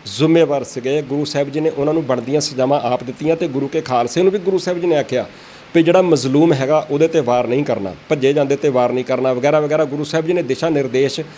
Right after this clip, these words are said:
ਬਕਾਇਦਾ ਦਿੱਤੇ ਹੋਏ ਆ। ਸਿੱਖ ਕਦੇ ਵੀ ਇਵੇਂ ਨਹੀਂ ਕਰਦਾ ਹੈਗਾ।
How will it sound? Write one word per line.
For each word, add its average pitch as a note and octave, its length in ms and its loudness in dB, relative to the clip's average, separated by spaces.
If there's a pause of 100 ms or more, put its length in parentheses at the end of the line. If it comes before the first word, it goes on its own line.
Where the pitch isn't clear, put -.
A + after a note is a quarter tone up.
(200)
ਬਕਾਇਦਾ C#3+ 380 2
ਦਿੱਤੇ C#3 260 0
ਹੋਏ A#2+ 240 -2
ਆ। G2 80 -8 (260)
ਸਿੱਖ G3 280 -2
ਕਦੇ G3+ 240 2
ਵੀ G3 180 -2 (120)
ਇਵੇਂ D#3 200 2
ਨਹੀਂ D3+ 140 0
ਕਰਦਾ A#2+ 320 -2
ਹੈਗਾ। G#2+ 240 -8